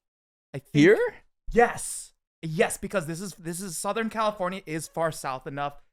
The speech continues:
Speaker 1: where they can exist. Um, I think
Speaker 2: They shouldn't, but
Speaker 1: I
Speaker 2: they
Speaker 1: think
Speaker 2: do.
Speaker 1: they're called house centipedes, but they're, they're just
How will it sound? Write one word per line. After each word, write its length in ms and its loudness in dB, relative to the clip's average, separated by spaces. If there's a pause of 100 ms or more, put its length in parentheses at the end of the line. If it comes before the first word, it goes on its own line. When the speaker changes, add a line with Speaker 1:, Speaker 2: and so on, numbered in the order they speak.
(120)
Speaker 1:
where 120 -6
they 140 -6
can 140 -14
exist. 560 -6 (360)
Um, 320 0
I 60 -10
think 140 -18
Speaker 2:
They 80 0
shouldn't, 480 6
but 160 0
Speaker 1:
I 60 2
Speaker 2:
they 60 0
Speaker 1:
think 160 2
Speaker 2:
do. 60 -4
Speaker 1:
they're 100 4
called 280 2
house 260 -2
centipedes, 560 -8
but 340 -4
they're, 320 2
they're 280 -4 (100)
just 580 0